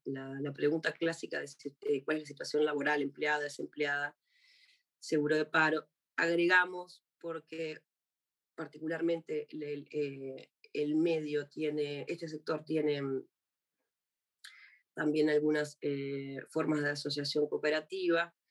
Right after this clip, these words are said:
y como van a ver, el setenta y uno por ciento, eh, estaban empleadas. Entre quienes, las, eh, quienes no estaban empleadas al momento de la encuesta, el veintiuno por ciento declararon ser o freelance,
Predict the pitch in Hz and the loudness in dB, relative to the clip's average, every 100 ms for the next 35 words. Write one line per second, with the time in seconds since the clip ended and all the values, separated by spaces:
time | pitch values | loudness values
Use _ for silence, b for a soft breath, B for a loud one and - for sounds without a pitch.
0 | B B B B B _ _ - 180 190 | B B B B B _ _ -6 0 4
1 | 196 214 214 185 175 170 175 170 180 208 | 6 6 6 2 0 -6 -8 -6 -4 -4
2 | 233 202 190 - 240 262 - 190 - _ | -6 -6 -8 -4 -2 -2 -4 -6 -6 _
3 | _ 180 175 170 - 175 190 185 180 170 | _ -4 -2 -4 -6 -2 4 4 4 2
4 | 160 151 143 143 143 - _ _ _ _ | 0 -2 -2 -6 -10 -16 _ _ _ _
5 | _ _ _ _ _ - 185 185 180 185 | _ _ _ _ _ 2 2 2 4 4
6 | 190 - 190 170 - 180 185 175 170 185 | 2 -2 -2 -2 -2 0 2 2 2 2
7 | 175 185 269 - 262 247 185 180 180 175 | 4 4 2 4 4 4 2 2 2 2
8 | 170 160 165 160 160 151 143 170 185 - | 0 -2 -2 -2 -2 -2 -4 -4 -4 -2
9 | - 175 170 160 - 240 247 180 170 - | -2 0 -2 -4 -4 0 0 -2 -6 -4
10 | 214 220 185 170 156 156 151 143 - 156 | -4 -2 -4 -2 -4 -4 -4 -8 -10 -8
11 | - 214 220 202 226 - | -2 0 4 4 4 -4